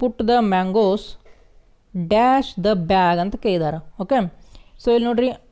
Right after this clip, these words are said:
on ಅಂದ್ರೆ ಏನಂತ ಅರ್ಥ ಬರ್ತದೆ? On ಅಂದ್ರೆ ಮೇಲೆ ಅಂತ ಅರ್ಥ ಬರ್ತದೆ. ಓಕೆ, ಇಲ್ಲೇನು ಬ್ಯಾಗಿನ ಮೇಲೆ ಅವನು ಮ್ಯಾಂಗೋ, ಮ್ಯಾಂಗೋ ಇಡ್ತಾನ ರಾಮ? ಇಲ್ಲ.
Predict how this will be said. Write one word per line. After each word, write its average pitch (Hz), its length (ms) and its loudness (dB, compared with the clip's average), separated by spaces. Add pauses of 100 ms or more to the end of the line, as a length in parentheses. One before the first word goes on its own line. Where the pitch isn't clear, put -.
(360)
on 247 280 4
ಅಂದ್ರೆ 247 200 2
ಏನಂತ 233 260 0
ಅರ್ಥ 214 180 0
ಬರ್ತದೆ? 220 680 0 (640)
On 208 100 2
ಅಂದ್ರೆ 220 180 2
ಮೇಲೆ 190 800 2
ಅಂತ 180 260 -2
ಅರ್ಥ 190 180 -2
ಬರ್ತದೆ. 165 420 -4 (300)
ಓಕೆ, 202 360 -2 (1800)
ಇಲ್ಲೇನು 240 360 2
ಬ್ಯಾಗಿನ 196 600 0
ಮೇಲೆ 240 340 2
ಅವನು 254 180 -2
ಮ್ಯಾಂಗೋ, 208 420 0
ಮ್ಯಾಂಗೋ 190 320 0
ಇಡ್ತಾನ 196 360 -2
ರಾಮ? 185 280 0 (300)
ಇಲ್ಲ. 202 220 0